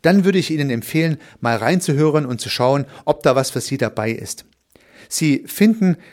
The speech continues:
den Podcast in Ihrer Podcast-App, wenn Sie entweder meinen Namen eingeben, Heiko Rössel oder Unternehmergedanken, ansonsten auch auf meiner Website unter w w w punkt servicearchitekt punkt com slash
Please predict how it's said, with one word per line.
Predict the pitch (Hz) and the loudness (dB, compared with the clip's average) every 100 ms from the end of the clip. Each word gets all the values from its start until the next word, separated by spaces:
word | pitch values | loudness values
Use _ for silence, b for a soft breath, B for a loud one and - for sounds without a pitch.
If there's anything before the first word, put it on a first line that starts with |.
| - | -2
den | 143 131 117 - | 0 0 -2 -2
Podcast | 185 185 160 156 147 | 0 0 0 0 -2
in | - 160 156 131 | -2 0 0 -2
Ihrer | 170 196 143 | -4 -2 -2
Podcast-App, | - - - 180 175 165 165 - B - | -2 -4 -2 -4 -2 -2 -2 -4 B -4
wenn | 151 | -2
Sie | 147 | -2
entweder | 143 147 143 | -4 -4 -2
meinen | 123 120 | -2 -2
Namen | 143 175 160 | 0 0 -2
eingeben, | 143 147 147 143 139 123 | -4 -4 -2 -2 -2 -4
Heiko | 123 123 113 | -4 -4 -2
Rössel | 156 - 151 B B | 0 2 0 B B
oder | 147 160 143 | 0 2 2
Unternehmergedanken, | 135 123 117 160 202 185 165 156 160 165 151 139 B - | 0 -4 -2 2 2 0 -2 -2 -2 -2 -4 -6 B -8
ansonsten | 127 156 165 - 139 | -6 -2 -2 -4 -4
auch | 117 131 | -2 -2
auf | 117 117 | -2 -4
meiner | 113 101 | -4 -2
Website | 160 - 147 139 - b b - | -2 -2 0 0 -2 b b -4
unter | 151 151 123 120 | -2 0 0 -2
w | 117 | -2
w | 117 | 2
w | 156 165 B B - | 2 0 B B -4
punkt | 135 120 | -2 0
servicearchitekt | - 160 156 127 131 131 - - - | 0 0 0 -2 -6 -6 -6 -8 -10
punkt | 113 107 | -10 -10
com | - 135 135 B B - | -4 -2 -2 B B -18
slash | - 120 123 - | -6 -2 -2 -4